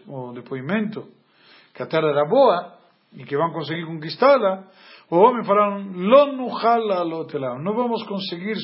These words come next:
subir ao povo, porque eles são mais fortes do que nós. "Hazaku mimenu", maiores do que nós. E tem uma opinião que diz, não leia mimenu,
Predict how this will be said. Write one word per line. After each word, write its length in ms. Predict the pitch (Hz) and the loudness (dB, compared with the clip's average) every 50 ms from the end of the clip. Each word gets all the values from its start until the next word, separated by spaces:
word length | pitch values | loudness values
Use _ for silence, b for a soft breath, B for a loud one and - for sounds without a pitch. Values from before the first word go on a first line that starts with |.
| - - | -8 -10
subir 300 | 156 143 143 143 139 135 | -10 -6 -6 -4 -4 -4
ao 120 | 123 - | -6 -8
povo, 380 | - - 120 113 104 98 - - _ _ _ _ _ _ _ b b b b b b b b b b b b b _ | -10 -12 -12 -12 -14 -16 -20 -20 _ _ _ _ _ _ _ b b b b b b b b b b b b b _
porque 260 | - 139 139 - 170 | -14 -12 -10 -8 -8
eles 140 | 165 156 - - | -6 -6 -6 -8
são 120 | 180 170 | -8 -8
mais 240 | 165 165 170 165 - - | -6 -6 -6 -8 -10 -8
fortes 360 | - 175 175 170 - 160 147 135 | -6 -6 -6 -6 -6 -12 -12 -12
do 120 | 143 143 143 | -12 -14 -14
que 140 | - - 151 | -12 -12 -12
nós. 360 | 143 147 156 156 147 135 123 - - - - - _ _ _ _ B B B B B B B B - | -10 -6 -6 -4 -4 -6 -8 -10 -14 -18 -18 -20 _ _ _ _ B B B B B B B B -10
"Hazaku 380 | 139 135 151 175 170 175 202 | -8 -2 -2 -2 -2 -2 -6
mimenu", 960 | 190 185 190 180 175 175 190 202 196 190 185 185 185 208 208 185 143 - - - _ _ _ _ _ _ _ _ _ _ _ _ _ _ _ _ _ - | -6 -4 -6 -6 -4 -2 -2 0 0 -2 -4 -4 -2 0 0 0 -2 -4 -10 -16 _ _ _ _ _ _ _ _ _ _ _ _ _ _ _ _ _ -16
maiores 440 | 151 139 147 170 190 196 196 175 151 | -12 -8 -4 -2 0 0 0 -2 -4
do 140 | 165 165 165 | -4 -8 -8
que 360 | - 185 185 190 190 190 - | -6 -6 -6 -6 -6 -8 -10
nós. 380 | 175 170 196 202 202 185 160 135 - - - - - _ _ _ _ b b b b b b b b b b - | -6 -2 0 2 2 0 -2 -8 -12 -14 -16 -16 -18 _ _ _ _ b b b b b b b b b b -18
E 40 | 135 | -10
tem 120 | 127 147 | -6 -6
uma 80 | 143 135 | -6 -4
opinião 200 | 139 160 180 180 | -4 -6 -6 -4
que 60 | 165 170 | -4 -4
diz, 160 | 165 - 135 | -4 -4 -6
não 240 | 147 151 160 196 196 | -8 -6 -2 -2 -2
leia 260 | 190 185 190 190 175 | 0 0 0 -2 -2
mimenu, 800 | 165 160 156 151 147 147 147 151 151 156 165 170 214 247 294 320 | -4 -8 -8 -8 -8 -6 -6 -6 -6 -6 -4 -2 0 -2 -2 -2